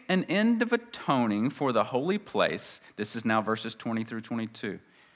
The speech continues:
and the tent of meeting and the altar, he shall present the live goat. And Aaron, look at this, "shall lay both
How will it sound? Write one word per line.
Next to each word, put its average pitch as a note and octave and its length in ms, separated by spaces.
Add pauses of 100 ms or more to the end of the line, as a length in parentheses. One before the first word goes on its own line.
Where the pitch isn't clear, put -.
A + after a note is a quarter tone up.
(140)
and C#3 140
the C3+ 60
tent C#3 280
of F#3+ 120
meeting A2+ 340
and C3 80
the D#3+ 60
altar, G#2+ 340
he C3+ 120
shall C#3+ 220
present C3+ 380
the C#3+ 80
live C#3 400
goat. G2 340 (480)
And D3 220
Aaron, D3+ 340
look E3+ 160
at F3+ 80
this, - 420 (320)
"shall B2 360
lay D3+ 640 (200)
both C3+ 640